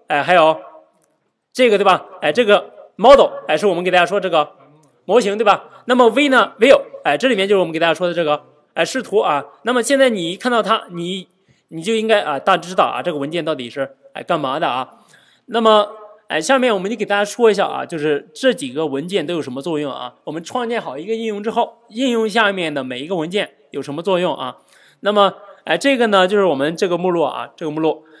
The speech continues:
那么这个目录的话，首先我们要给大家说一下，就是你在这里面，我们首先还是看这两个 init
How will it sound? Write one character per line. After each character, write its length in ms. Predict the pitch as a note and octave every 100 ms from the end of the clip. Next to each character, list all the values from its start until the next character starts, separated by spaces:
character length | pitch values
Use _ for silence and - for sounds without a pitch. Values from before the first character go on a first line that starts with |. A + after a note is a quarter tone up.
| _
那 100 | B3
么 300 | C4+ B3+ B3
这 240 | A#3 - D4
个 100 | C#4
目 100 | C#4
录 160 | C#4
的 120 | C4 A3+
话， 160 | A#3
首 160 | G3+ D3+
先 140 | G3
我 60 | G3
们 100 | F#3+
要 80 | G3+
给 120 | E3
大 80 | F3+
家 60 |
说 180 | F3+ G3
一 20 |
下， 120 | F#3 F3
就 100 | D#3+
是 160 | D#3+ - _ _ _ _ _ _ _ _ -
你 80 |
在 120 | F#3+ C4+
这 120 | C4+
里 60 |
面， 200 | G#3+ A3+ F#3
我 60 |
们 120 | F3+
首 160 | A#3 F3+
先 200 | G3 A3+
还 160 | G3 G3+
是 160 | B3
看 260 | - A#3+ G#3
这 80 | G#3
两 240 | D#3 B2
个 140 | E3+
init 680 | E3 E3 D#3+ A3 G3+ D3+ B2+